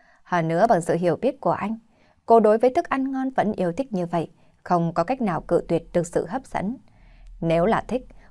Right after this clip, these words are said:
cũng không cần đè nén bản thân mà kháng cự, như vậy thật sự là có một chút đáng thương. Em gái mập của anh cho dù biến thành yểu điệu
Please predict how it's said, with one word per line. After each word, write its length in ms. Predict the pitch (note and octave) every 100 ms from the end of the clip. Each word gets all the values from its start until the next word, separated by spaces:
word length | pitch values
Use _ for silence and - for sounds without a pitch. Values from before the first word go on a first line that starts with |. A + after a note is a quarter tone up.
| _
cũng 240 | F#3 F#3
không 160 | G3+ F3+
cần 220 | E3+ D#3
đè 140 | E3 D#3
nén 300 | D#3 E3 -
bản 180 | A3 D#3
thân 240 | B3+ B3+
mà 140 | G3+ D3
kháng 240 | E3 G3+ D4+
cự, 180 | B3+ E3 - - _
như 160 | - F3
vậy 160 | E3+ E3+
thật 140 | E3
sự 220 | D#3 F3 -
là 160 | D#3 D3
có 200 | - E3+
một 180 | A#3 -
chút 120 | A#3+ B3+
đáng 220 | E3 E3 G#3+
thương. 160 | G3+ G3 - _ _ - - _ _
Em 140 | - E3+
gái 120 | E3+
mập 180 | G3 F3
của 100 | D3+
anh 260 | D#3 E3
cho 140 | E3 E3+
dù 220 | F3 D#3+
biến 220 | F3+ F3
thành 160 | C4+ G3+
yểu 200 | F#3+ E3
điệu 220 | F3 -